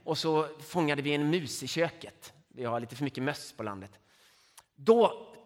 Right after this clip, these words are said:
tog jag utan att tveka den skarpa kökskniven och <clears throat> högg huvudet av musen. Utan problem.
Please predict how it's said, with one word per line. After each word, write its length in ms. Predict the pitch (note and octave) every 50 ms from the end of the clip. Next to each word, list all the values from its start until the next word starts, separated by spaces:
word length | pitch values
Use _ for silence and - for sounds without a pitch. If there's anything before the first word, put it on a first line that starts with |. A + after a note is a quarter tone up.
| - - -
tog 220 | - B3 G#3+ E3
jag 160 | A3 B3 -
utan 240 | E4+ B3 - C#4 B3+
att 80 | B3+ -
tveka 400 | - D4 A#3+ D#3+ - - D#3 - - - - - - - - - - - - - _ _
den 120 | D3 D#3+
skarpa 560 | D#3 - - - - B3 G3+ E3+ - - G#3
kökskniven 600 | F#3+ - A#3 G3+ - - - - F#3 E3+ C#3+ F3
och 80 | F#3 - - - -
<clears throat> 180 | - - -
högg 320 | - - - D#4+ C#4 G#3+ -
huvudet 360 | - D4 D4+ G3+ G#3+ B3+ -
av 180 | B3 F3+ D#3+ D3+
musen. 340 | D3 C#3 A#2 - - A2+ G#2 - - - - _ _ - - - _ _ _ _ _ _ _ _ _ _ _ _ _ _ _ _ _ _ _ _ _ _ _ _ _ _ -
Utan 300 | C#4+ B3+ - - C4 B3
problem. 460 | A#3+ A#3+ G#3+ B3 A#3+ F3 B2+ A2 G2